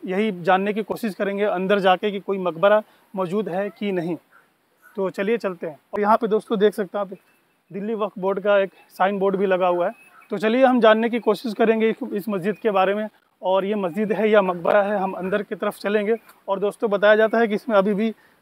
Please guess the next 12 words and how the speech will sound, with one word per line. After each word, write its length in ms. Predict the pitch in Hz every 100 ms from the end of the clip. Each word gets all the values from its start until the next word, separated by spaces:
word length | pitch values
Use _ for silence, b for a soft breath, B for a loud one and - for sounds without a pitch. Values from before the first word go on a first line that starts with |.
| _ -
पाँच 280 | 214 226
वक्त 200 | 220 214 -
की 80 |
नमाज़ें 360 | 220 202 190 208 -
होती 260 | 190 -
हैं। 200 | 202 196
दिल्ली 260 | 185 202 226
के 320 | - - 220
आर्कियोलॉजिकल 680 | 185 190 165 214 196 202 220
पार्क 340 | - 190 190
में 200 | 202 202 - b b -
एक 100 | 208